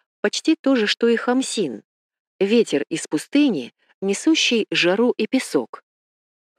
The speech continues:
Но нет, спаслась. Еще зашла в Кофикс за субботним Наполеоном, подмела во дворике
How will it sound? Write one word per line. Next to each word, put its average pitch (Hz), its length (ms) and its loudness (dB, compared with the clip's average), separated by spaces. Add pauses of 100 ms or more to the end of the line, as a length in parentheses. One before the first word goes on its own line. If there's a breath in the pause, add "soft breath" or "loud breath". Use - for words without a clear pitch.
Но 220 260 6
нет, 254 320 4
спаслась. 208 720 0 (640)
Еще 185 260 2
зашла 175 360 2
в - 100 -10
Кофикс - 560 0
за 160 160 0
субботним 170 500 2
Наполеоном, 170 680 2 (460)
подмела 202 440 4
во 151 120 2
дворике 196 560 0